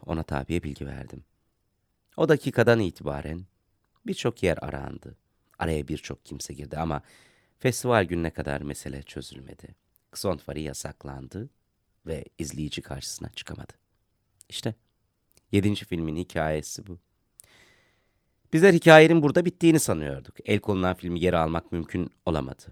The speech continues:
Filmin geri gönderilmesi gerekiyordu ama film normal gümrüklü bir yoldan Türkiye'ye giriş yapmamıştı. Elçilik kanalıyla gelmişti. Meğer filmleri getirme yolu bu değilmiş, bunu bilmiyorduk. Bizler filmi geri göndermeye çalışırken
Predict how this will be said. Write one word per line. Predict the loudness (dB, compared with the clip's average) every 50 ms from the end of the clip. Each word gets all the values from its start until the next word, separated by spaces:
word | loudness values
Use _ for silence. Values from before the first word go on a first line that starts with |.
| -20 _ _ _ _ _ _ _ _ _ _ _
Filmin | -2 0 2 2 2 2 0
geri | 0 0 0 2 4
gönderilmesi | 6 4 4 4 0 -4 -6 -8 -10 -10
gerekiyordu | -10 -10 -10 -8 -8 -8 -6 -4
ama | -4 -4 -6 -8 -12 _ _ _ _ _ _ _ _ _
film | -6 -4 -2 -2 -2 -4 -6 -4
normal | -2 -2 0 0 2 0 0 0
gümrüklü | -4 -6 -6 -6 -6 -8 -8 -8
bir | -8 -8
yoldan | -8 -10 -10 -10 -8 -8 -10 -10
Türkiye'ye | -12 -16 -20 -20 -18 -12 -10 -10 -10
giriş | -10 -12 -16 -16 -16 -18 -10 -6 -6
yapmamıştı. | -6 -6 -8 -12 -16 -16 -16 -16 -20 -20 -20 -20 -20 _ _ _ _ _ _ _ _ _ _ _ 0
Elçilik | 2 2 2 0 -4 -6 -4
kanalıyla | -4 -2 0 0 0 0 -2 -4
gelmişti. | -4 -4 -4 -4 -4 -6 -10 -14 -16 -18 -20 -20 -20 _ _ _ _ _ _ _ _ _ _ _ _ -20 -20 -20 -20 -20 -20 _ _ 4
Meğer | 8 10 10 10 8 6
filmleri | 4 0 0 2 4 4 4 2 2
getirme | 2 0 0 0 0 2 4 4
yolu | 4 2 2
bu | -2 -2
değilmiş, | -2 -2 -2 -2 -2 -4 -4 -6 -4 -2
bunu | -2 0 0
bilmiyorduk. | 0 0 0 0 0 0 -2 -4 -6 -8 -12 _ _ _ _ _ _ _ _ _ _ _ _ _ _ _ _ _ _ _ _ _ _ _ -8
Bizler | -6 0 4 4 4 4 4 2
filmi | 0 0 0 2
geri | 2 0 0 2
göndermeye | 0 -2 -2 -2 -2 -4 -4 -4 -4 -6 -6
çalışırken | -8 -10 -10 -10 -10 -12 -12 -10 -8 -6 -6 -6 -6